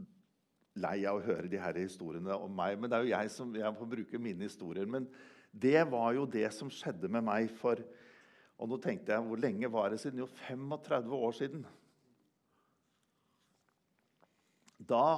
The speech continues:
hadde jeg gjort akkurat det som jeg sa nå. Jeg hadde tatt masse dårlige valg.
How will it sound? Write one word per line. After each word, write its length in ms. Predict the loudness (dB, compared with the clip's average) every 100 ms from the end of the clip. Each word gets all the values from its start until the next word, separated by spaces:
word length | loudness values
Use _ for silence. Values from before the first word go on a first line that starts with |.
| 4
hadde 360 | 2 2 2 4
jeg 320 | 4 2 -2 -6 -18 -20 _ _ _ _ _ _ _ _ _ _ _ -8
gjort 220 | -6 -6 -8
akkurat 380 | -8 -2 -2 -2
det 140 | -4 -4
som 120 | -8
jeg 80 | -6
sa 160 | -6
nå. 160 | -6 -6
Jeg 100 | -4
hadde 160 | -6 -4
tatt 240 | -4 -6
masse 440 | -6 -6 -6 -6
dårlige 300 | -2 0 0 0
valg. 240 | -2